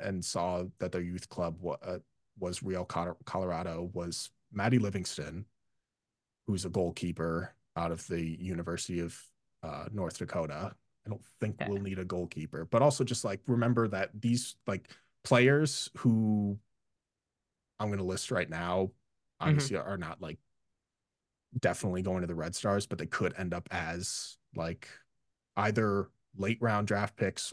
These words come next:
Speaker 1: or non-roster invitees in, in camp. Um, and then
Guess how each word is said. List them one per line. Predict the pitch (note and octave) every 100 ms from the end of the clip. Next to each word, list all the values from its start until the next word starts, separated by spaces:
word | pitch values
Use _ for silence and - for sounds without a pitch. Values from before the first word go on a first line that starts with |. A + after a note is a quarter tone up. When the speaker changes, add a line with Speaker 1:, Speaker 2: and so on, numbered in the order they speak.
| -
Speaker 1:
or | F#2+ F#2+ F2+ F2 E2+ E2 _ _ _ _ -
non-roster | G2+ F#2 F2+ E2+ - F#2 F2
invitees | E2+ E2 E2 D#2+ E2 - -
in, | D#2 -
in | F2+ E2
camp. | - E2 E2 C3+ - _ _ _ _ _ _ _ _ _ _ _ -
Um, | G2+ F#2 F2 E2+ E2+ -
and | G2
then | G2 F#2 F#2 F#2 F2+